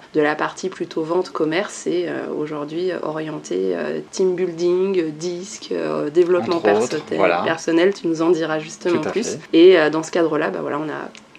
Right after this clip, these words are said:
Speaker 1: échanger à chaque fois, c'est un vrai plaisir de, de pouvoir partager avec toi.
Speaker 2: Eh bien, plaisir
Speaker 1: Euh,
Speaker 2: partagé.
Speaker 1: et bah, du coup, ce que je te propose, c'est peut-être de nous dire quelques mots sur toi, ce que tu as envie de nous dire sur qui tu es, et puis, bah, justement le choix de, du thème d'aujourd'hui.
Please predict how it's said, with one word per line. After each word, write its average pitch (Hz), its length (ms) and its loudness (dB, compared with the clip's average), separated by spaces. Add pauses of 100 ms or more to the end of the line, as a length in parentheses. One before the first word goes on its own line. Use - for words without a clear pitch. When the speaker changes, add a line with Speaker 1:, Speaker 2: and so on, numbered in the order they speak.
Speaker 1:
échanger 190 480 6
à 175 40 2
chaque 160 200 -2
fois, 196 100 -2
c'est 196 120 -6
un 160 80 -4
vrai 165 140 -4
plaisir 185 360 -4
de, 156 280 -8
de 165 60 -6
pouvoir 165 320 -4
partager 180 380 -2
avec 175 220 2
toi. 165 340 0
Speaker 2:
Eh - 20 -10
bien, 104 100 -6 (180)
plaisir 131 260 6
Speaker 1:
Euh, - 20 0
Speaker 2:
partagé. 113 420 -2 (300)
Speaker 1:
et 190 100 10
bah, 165 120 8
du 160 120 0
coup, 220 160 -4
ce - 60 -8
que 190 80 4
je - 80 2
te 247 60 4
propose, - 320 6
c'est 202 120 4
peut-être 180 640 2
de 165 300 0
nous 160 80 0
dire 190 180 2
quelques 190 220 2
mots 180 160 6
sur - 200 -6
toi, 220 260 6
ce 240 80 -4
que 196 60 0
tu 180 100 -2
as 165 40 -2
envie 165 200 -2
de 170 140 -2
nous 156 200 -4
dire 170 260 -2
sur - 220 -12 (140)
qui - 160 -12
tu - 220 0
es, 185 320 0 (100)
et 156 100 -4
puis, - 160 -16
bah, 165 100 -4
justement 156 440 -10 (480)
le 175 80 -4
choix - 340 -4
de, 156 240 -2
du 151 160 -10
thème 185 240 2
d'aujourd'hui. 160 500 -4